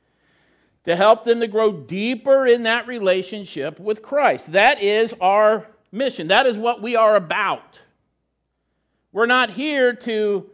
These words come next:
make you all great scholars of the Bible, although I, I would really like for that to happen. I think we all need to dust off the Bible and, and get, get in there and see what it's about.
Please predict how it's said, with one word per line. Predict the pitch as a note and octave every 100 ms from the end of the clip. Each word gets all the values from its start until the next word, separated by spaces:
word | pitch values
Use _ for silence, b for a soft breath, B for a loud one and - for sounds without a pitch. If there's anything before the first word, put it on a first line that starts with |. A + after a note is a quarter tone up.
| b b _
make | F3 B3+ B3+
you | A#3+ A3
all | A#3+ A#3+ A#3
great | G3+ G3 A3+ A#3 A3 _ _
scholars | _ - - F#3 F#3 F#3+ F#3 F#3 F3+
of | F3+
the | F#3
Bible, | F3+ G3 F3 B2
although | D3+ D3
I, | C#3 B2+ - C3
I |
would | A#2+ A#2+ A#2+
really | C#3 B2+
like | A#2+ B2+ D#3 _ _ _
for | B2+
that | C3 A#2+
to |
happen. | A2 A#2+ A#3 - B2+ E3 _ _ _ _ _ _ _ _ _ _ _
I | C#3+
think | E3
we | D#3+ E3
all | F#3+ B3+
need | A3 E3+
to | D3 C3
dust | C3 E3 D3+
off | D#3+ D#3+
the | D3+
Bible | C#3+ C#3+ D3 D3 D#3+ G3
and, | C3+ B2
and | B2+ B2+
get, | C3 C#3
get | C3+ D3+
in | D3+ D3+
there | D3+ E3+ F#3+
and | C3 A#2+ G#2+ _ _ _ _ _ _ _ _ _ _
see | - D#3
what | D#3
it's | D#3 D3+
about. | B2+ B2+ C3 F#3 -